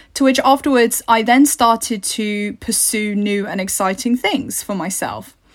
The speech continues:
So things like marathons, and I just signed up to my very first half marathon and I was so thrilled. And anyone who hasn't done a marathon or trained for one, let me tell you this, okay?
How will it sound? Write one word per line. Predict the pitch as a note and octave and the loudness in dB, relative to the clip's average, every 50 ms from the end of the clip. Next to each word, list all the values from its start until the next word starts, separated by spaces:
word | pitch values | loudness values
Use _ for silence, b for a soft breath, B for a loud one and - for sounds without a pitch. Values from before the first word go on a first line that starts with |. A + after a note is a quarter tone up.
| B B B B B B | B B B B B B
So | - - - B3 A#3 A3+ A3+ A3 A3+ G#3+ - - C4+ | -2 2 4 6 6 6 4 0 -2 -4 -8 -6 0
things | - C#4 C4 B3+ B3 | 4 6 6 6 6
like | A3 F#3 F3+ A3 | 4 2 2 4
marathons, | B3 C#4 C#4+ C4 B3 B3 - G3 F#3+ - - F#3 G3 - | 4 4 4 4 2 2 0 -2 -2 -2 -4 -4 -4 -4
and | - A3+ A3 | -4 -2 -2
I | G#3+ A3 G#3+ | -2 -2 -2
just | A3 - D4+ D4 - | -2 -2 -2 0 4
signed | - D4+ C#4 B3+ A#3+ | 4 6 6 6 4
up | A3 - - - - - | 2 0 -4 -6 -6 -4
to | A3+ G#3+ G#3 G3+ | -4 -4 -4 -2
my | G3 F#3+ F#3 F#3+ | -2 -2 -2 -2
very | F#3 - A3 A3 B3 C#4 C#4+ | 0 2 2 4 4 2 2
first | - - G3+ F#3+ F#3+ G3 G3 - - | 0 0 0 2 2 0 -2 -4 -4
half | - G3+ F#3 F#3 - | -2 -2 -2 -2 -2
marathon | - F3+ F3 F3 F3+ F#3 - G3 G3 G3+ A#3 C4+ | -2 -2 0 -2 -4 -4 -4 -2 0 2 2 2
and | C4+ - A3 | 2 0 0
I | G#3+ G#3+ | 0 0
was | G#3+ G#3+ | 0 -2
so | - - - - - A#3 G#3 G#3 G#3 A3 A#3 C#4 D4+ | -2 0 0 2 4 4 6 6 6 4 2 0 0
thrilled. | C4+ - - G3 F#3 F3+ F#3 F#3+ A3 B3+ E4+ G4+ G4 - B B B B B B B - | -2 -6 -6 -2 0 2 2 2 2 2 0 0 -2 -6 B B B B B B B -4
And | A#3+ - | 0 2
anyone | - C4 C#4+ F4 F#4+ G#4 G4+ | 4 4 4 4 2 0 -2
who | F4 E4 | 0 2
hasn't | F4 E4+ E4+ E4 C#4 A#3+ - | 2 2 2 2 0 2 4
done | A3+ G3+ F#3+ G#3+ A#3+ C#4+ D4+ - | 4 4 6 6 6 4 4 2
a | A#3+ | 0
marathon | A3+ G3 F3+ E3+ F#3 G3+ - - C#4 D#4 F4+ F4+ | 0 0 0 0 -2 0 2 2 2 4 2 0
or | - A#3 A#3 G3+ | -2 -2 -4 -4
trained | - - - G3+ G3+ G3+ - | -4 -4 -4 -2 -2 -4 -4
for | - G#3 F#3+ | -4 -4 -2
one, | F#3+ A3 B3 | 0 2 2
let | B3 B3 | 2 2
me | B3+ | 2
tell | C4 - A3+ F#3 | 2 2 0 -4
you | F3 F3+ F3+ | -4 -4 -4
this, | E3+ B2+ D3+ - - | -4 -6 -6 -6 -8
okay? | - G#3 F#3+ G#3 G3 G#3+ A#3+ C4 | -8 -4 0 0 0 2 0 -2